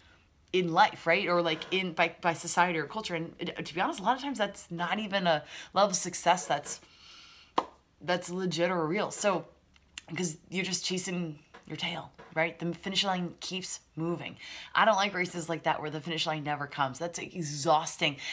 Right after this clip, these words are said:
And I lived like that for way too many years. It's time for that to be done. I bet that you have too. So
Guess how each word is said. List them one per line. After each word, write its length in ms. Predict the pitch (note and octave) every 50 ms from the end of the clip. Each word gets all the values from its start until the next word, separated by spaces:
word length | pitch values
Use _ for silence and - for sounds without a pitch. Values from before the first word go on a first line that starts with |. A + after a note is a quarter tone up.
| - -
And 100 | E3 F3
I 60 | F3+
lived 300 | F3+ F#3+ A3+ B3+ B3+ D4
like 200 | D#4 D#4 D#4 -
that 220 | F3+ E3 - -
for 100 | F3 E3
way 300 | D3+ D3 E3 D#3 D3+ D3+
too 200 | - - - D#3+
many 180 | D#3 D3 C#3+ C#3
years. 340 | C3 C3 B2+ A#2+ - - - _ _ _ _ _ _ _ _
It's 120 | - - -
time 240 | - F3 F3 F3+ F3
for 160 | - E3 D#3
that 160 | D3 - -
to 80 | - -
be 80 | D3+
done. 180 | C#3+ D3 C#3+ C#3+
I 80 | D3
bet 160 | D3+ F3+ F3+ F3+
that 180 | G3+ G#3 - E3+
you 100 | F3 E3+
have 260 | D#3+ C#3+ C#3+ C#3+ C#3
too. 240 | - - C#3+ B2 -
So 280 | - - F#3 E3 D3+